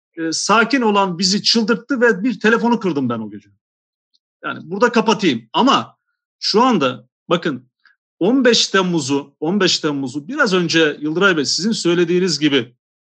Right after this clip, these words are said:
toplumu kamplara, kutuplara ayırmak için kullanan ve bu işi hiç yaşamamış olan insanlar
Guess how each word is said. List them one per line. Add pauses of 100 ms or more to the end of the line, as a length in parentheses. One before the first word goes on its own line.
(920)
toplumu
kamplara, (120)
kutuplara
ayırmak
için (140)
kullanan (1800)
ve
bu
işi
hiç
yaşamamış
olan
insanlar